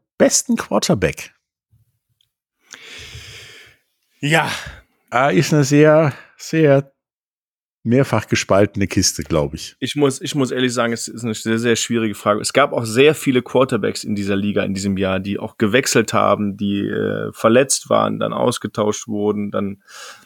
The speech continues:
Speaker 2: kam so ein, so ein Kollege, äh, Van Devon auf einmal in Stuttgart auf, wo du gedacht hast, „Boah, jetzt ist, der bringt jetzt die Wendung und macht über dreihundert Yards pro Spiel“, und dann ist er nach dem ersten guten Spiel wieder in der Versenkung verschwunden, was einen sehr,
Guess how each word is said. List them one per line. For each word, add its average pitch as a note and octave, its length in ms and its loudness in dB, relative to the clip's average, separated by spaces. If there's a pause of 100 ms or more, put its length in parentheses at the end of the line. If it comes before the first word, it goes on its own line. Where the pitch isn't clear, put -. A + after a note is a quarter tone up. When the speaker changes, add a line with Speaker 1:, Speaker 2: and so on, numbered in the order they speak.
(160)
Speaker 2:
kam B2+ 340 2
so A#2 160 4
ein, A2 200 2 (120)
so G#2+ 160 -2
ein G#2 260 -6
Kollege, A2 420 0
äh, G#2 520 -2
Van G#2+ 240 2
Devon C3+ 340 4
auf A2+ 220 -4
einmal A#2 360 2
in A2 80 -4
Stuttgart A2+ 400 -2
auf, - 200 -2
wo A2+ 40 -4
du A2 80 0
gedacht G#2+ 200 4
hast, G#2+ 120 -4
„Boah, A#2 240 0
jetzt A2 200 -4
ist, - 220 -6
der A2 100 4
bringt B2+ 260 2
jetzt B2 220 2
die A2 120 2
Wendung A#2+ 520 2
und G#2+ 100 -6
macht A2 380 -6 (200)
über A#2+ 400 0
dreihundert A2+ 300 4
Yards A#2+ 280 2
pro A2+ 160 -6
Spiel“, A#2+ 360 -2
und A2 180 -4
dann G#2+ 220 0
ist - 220 -4
er G#2 160 4 (100)
nach A2+ 240 0
dem A2+ 180 0
ersten A2+ 340 0
guten B2 200 -6
Spiel A#2+ 320 -2
wieder A2+ 160 0
in G#2 60 -2
der G#2+ 100 -2
Versenkung A2+ 500 0
verschwunden, A2+ 600 -6 (460)
was - 160 -8
einen A2 240 0
sehr, A#2 360 2